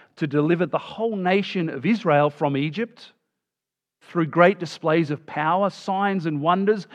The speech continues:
that the world has never seen before, the plagues upon Egypt as well.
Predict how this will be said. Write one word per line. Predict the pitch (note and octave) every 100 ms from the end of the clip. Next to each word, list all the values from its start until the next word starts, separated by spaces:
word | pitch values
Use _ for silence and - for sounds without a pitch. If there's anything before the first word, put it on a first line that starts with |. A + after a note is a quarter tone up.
| - -
that | E3+
the | E3+
world | E3 G3 G3
has | E3+ D3
never | E3 F3
seen | D3+ - D#3 E3
before, | E3 D#3 F3 F3+ G3 F#3+ - -
the | D3+
plagues | - - G#3 A3+ F#3
upon | D#3+ D#3 D#3
Egypt | D3 F#3+ G3+ F#3+ C3+
as | A2+
well. | B2+ D3+ G3 A3